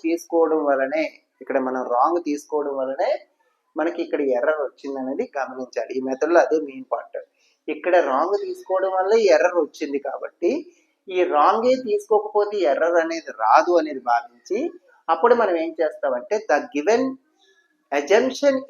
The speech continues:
is wrong. మనం తీసుకున్న ఊహ అనేది తప్పు, మనం ఊహించుకున్నది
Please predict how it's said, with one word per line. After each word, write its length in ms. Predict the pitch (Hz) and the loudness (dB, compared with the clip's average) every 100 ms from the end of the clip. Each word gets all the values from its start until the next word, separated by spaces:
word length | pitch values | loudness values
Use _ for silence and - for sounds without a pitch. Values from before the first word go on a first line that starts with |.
| 339 | 0
is 100 | - - | 0 -8
wrong. 200 | 95 - - 139 | -10 -12 -8 -2
మనం 160 | 170 196 196 | -2 -2 -6
తీసుకున్న 500 | 202 226 - 233 233 165 170 | -8 -8 -4 -2 0 2 4
ఊహ 120 | 208 233 180 | 4 2 -4
అనేది 280 | 156 156 - | -4 -6 -6
తప్పు, 260 | 127 - - - _ _ _ _ _ 247 | -8 -8 -16 -20 _ _ _ _ _ -6
మనం 160 | 285 277 | -4 0
ఊహించుకున్నది 720 | 339 349 403 - 349 330 392 | 0 0 -4 -6 -4 -2 -2